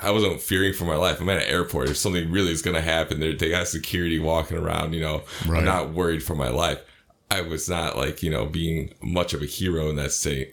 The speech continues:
Speaker 1: s-, a sense. But, you know, I still put myself in, in a, in a weird situation to diffuse this situation. There's a lot of, a lot of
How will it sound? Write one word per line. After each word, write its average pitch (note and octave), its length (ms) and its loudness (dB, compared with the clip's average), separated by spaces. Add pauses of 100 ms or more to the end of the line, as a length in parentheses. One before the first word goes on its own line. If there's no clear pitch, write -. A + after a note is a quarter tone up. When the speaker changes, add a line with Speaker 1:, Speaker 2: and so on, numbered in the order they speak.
(120)
Speaker 1:
s-, - 220 -4 (100)
a B1+ 80 -2
sense. C2+ 400 -2 (540)
But, A#2+ 240 2
you B2+ 80 0
know, F#2+ 140 2
I F2+ 180 2
still G#2 240 2
put G#2 120 -2
myself E2 320 0
in, D#2 280 -2
in D2 140 2
a, D#2 180 -2
in D#2+ 80 0
a D2+ 80 0
weird F2 280 0
situation D2+ 600 0
to D2+ 120 -6
diffuse D2+ 420 -2
this D2+ 180 -2
situation. D2 720 -4 (540)
There's - 140 -6
a - 40 -4
lot - 160 -2
of, - 120 -10 (140)
a - 60 -4
lot D#2 100 -2
of C2+ 240 -4